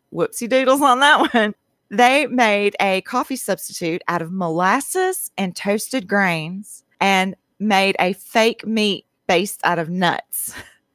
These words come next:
There was also dry-ass granola and shredded wheat, the latter of which the patients really hated and said that it was like eating, quote,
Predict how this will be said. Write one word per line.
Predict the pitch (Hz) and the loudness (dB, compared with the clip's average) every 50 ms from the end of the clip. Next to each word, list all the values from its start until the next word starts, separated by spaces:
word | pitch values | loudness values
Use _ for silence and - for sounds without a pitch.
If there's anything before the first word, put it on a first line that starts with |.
| _ _ - - - - 294 - _ | _ _ -20 -20 -18 -18 -20 -18 _
There | - 208 294 285 | -2 0 0 2
was | 226 226 226 226 | 2 2 0 2
also | - - 214 214 269 - - - 240 208 202 202 185 - | 4 4 4 4 4 0 0 2 4 4 4 2 0 -4
dry-ass | 170 160 233 190 185 196 202 208 208 220 240 - | 0 2 2 4 4 4 2 2 2 0 0 -2
granola | - 214 294 262 208 180 180 175 180 208 226 254 - _ _ - | -4 -4 -2 0 2 2 2 2 2 0 0 -4 -8 _ _ -6
and | 202 214 202 | -6 -6 -4
shredded | - - 269 190 185 208 233 220 | -2 0 2 2 2 2 0 0
wheat, | 220 185 170 175 175 165 - - _ _ | -2 -2 0 0 -2 -4 -8 -14 _ _
the | 190 190 202 | -2 0 2
latter | 196 196 190 220 - 285 226 214 | 4 4 4 4 4 2 0 0
of | 202 190 | -2 -2
which | 190 180 160 - - - | 0 0 0 0 -2 -8
the | - 180 | -10 -8
patients | - 226 208 208 - - 220 - - 185 | -2 -2 -2 -2 -2 -4 -8 -8 -8 -12
really | 170 156 151 156 170 214 220 226 226 208 190 185 226 | -12 -12 -10 -6 -4 -2 0 2 4 4 4 4 4
hated | 214 185 175 170 160 156 147 147 151 - _ _ | 4 4 2 4 2 2 0 0 -2 -6 _ _
and | - 220 214 | -2 -2 -2
said | - - 269 233 226 190 | 0 2 2 2 4 4
that | 240 208 | 4 4
it | 226 - | 4 4
was | 214 233 202 | 2 2 2
like | 226 202 180 185 - | 4 4 4 2 0
eating, | - 185 196 196 185 190 | -2 -2 -2 -2 -4 -4
quote, | - - - 214 190 180 175 - - | -6 -2 2 4 4 4 4 0 -4